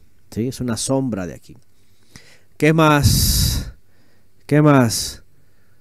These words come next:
¿Sí? Y de ahí nos podemos ir, ¿verdad? Escena tras escena de las sombras. Otra sombra justamente es el santuario terrenal. El santuario terrenal,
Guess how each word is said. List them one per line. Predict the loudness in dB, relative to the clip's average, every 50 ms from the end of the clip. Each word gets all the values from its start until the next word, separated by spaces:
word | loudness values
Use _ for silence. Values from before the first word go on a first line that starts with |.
| -20 -20 -20 -20 -12 -6
¿Sí? | -2 -2 -2 -2 -2
Y | -2 0 2
de | 4 4
ahí | 4 2
nos | 2 -2 0
podemos | 0 2 2 4 4 2 0 -2 0 0
ir, | 2 4 4 4
¿verdad? | 4 4 4 4 4 4 2 -2 -6 -18 -20 -20 -20 -20 -20 -20 -20 -20 -20 -20 -20 -14 -8
Escena | -8 -6 -2 0 2 2 2 2
tras | 2 0 -2 -2 -2 -4
escena | -4 -4 -2 -2 -2 -2 -2 -4 -8 -10 -16 -20 -20 -20 -20 -20 -20 -20 -20 -20 -20 -20 -20 -20 -18 -16
de | -2 2 4 6 6 6 4 2 -2 -6 -14 -20 -20 -20 -20 -20 -14
las | -12 -12 -10 -10
sombras. | -8 -8 -8 -8 -8 -8 -10 -12 -12 -14 -14 -16 -16 -20 -20 -20 -20 -20 -20 -20 -20 -20 -20 -20 -20 -20 -20 -20 -20 -20 -12
Otra | -4 -2 -2 -2 0 -2 -2
sombra | -2 0 2 4 4 4 6 6 6 6 6 4
justamente | 2 0 -4 -4 -2 0 2 2 2 2 0 0 0 0 0 0 -2
es | -4 -6 -10 -14 -14 -12
el | -12 -12 -10
santuario | -10 -10 -10 -10 -12 -6 -4 0 0 0 0 0
terrenal. | -4 -6 -8 -8 -6 -8 -6 -8 -8 -8 -4
El | -4 -4 -2
santuario | -2 -4 -4 -4 0 2 4 6 6 6 4 0 -2 -4
terrenal, | -4 -6 -6 -6 -6 -8 -8 -2 0 0 0 2 0 -2 -4 -8